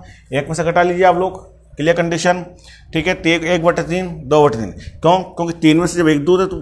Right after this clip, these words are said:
बाकी बचा पानी, तीन में से दो पानी होगा, चार में से एक दूध, चार में से तीन पानी। ठीक है, बढ़ते हैं फिर आगे। अब देखो यहाँ पे दूध, दूध क्या है और पानी क्या है? इस पात्र का दूध, इस पात्र का दूध अलग कर लेंगे बेटा। तो देखो इसका दूध और इसका दूध कितना है? इसका दूध तो है एक बटे का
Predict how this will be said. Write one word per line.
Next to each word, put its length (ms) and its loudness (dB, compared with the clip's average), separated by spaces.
बाकी 220 -4
बचा 180 -6
पानी, 300 0
तीन 480 -6
में 60 -2
से 80 -8
दो 160 -4
पानी 220 0
होगा, 200 -2
चार 180 2
में 80 -4
से 140 -2
एक 100 -4
दूध, 280 2
चार 160 2
में 80 -6
से 80 -16
तीन 160 -4
पानी। 300 4
ठीक 160 0
है, 220 -2
बढ़ते 280 6
हैं 80 2
फिर 120 4
आगे। 280 6
अब 80 0
देखो 200 2
यहाँ 120 2
पे 80 0
दूध, 240 -2
दूध 240 -4
क्या 100 4
है 100 4
और 100 -6
पानी 240 0
क्या 140 -4
है? 240 -12
इस 100 0
पात्र 320 6
का 80 4
दूध, 300 2
इस 80 -4
पात्र 240 2
का 60 -2
दूध 220 -2
अलग 200 2
कर 60 2
लेंगे 180 2
बेटा। 240 4
तो 60 -6
देखो 360 2
इसका 280 4
दूध 200 4
और 120 -2
इसका 200 -2
दूध 200 0
कितना 240 0
है? 120 4
इसका 360 4
दूध 240 -2
तो 60 0
है 220 0
एक 220 -2
बटे 220 -2
का 220 8